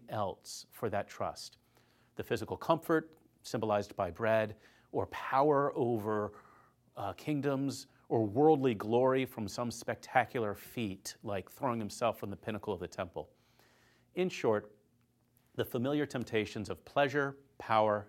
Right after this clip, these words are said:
and popularity. These are offered to draw him away from his Father. Now, Jesus does not triumph by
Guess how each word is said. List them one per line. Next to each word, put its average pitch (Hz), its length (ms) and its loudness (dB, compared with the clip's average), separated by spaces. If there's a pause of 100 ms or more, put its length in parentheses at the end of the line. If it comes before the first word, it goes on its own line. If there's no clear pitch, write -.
and 104 140 -10
popularity. 90 680 -2 (760)
These 160 480 -2
are 127 220 4
offered 104 580 0
to 113 100 -10
draw 117 380 -2
him 120 300 -6
away 98 380 -6
from 92 180 -12
his 95 160 -10
Father. 78 400 -10 (1080)
Now, 151 220 2 (260)
Jesus 240 320 -2
does - 200 -2
not 147 160 0
triumph 131 500 -2
by 107 160 2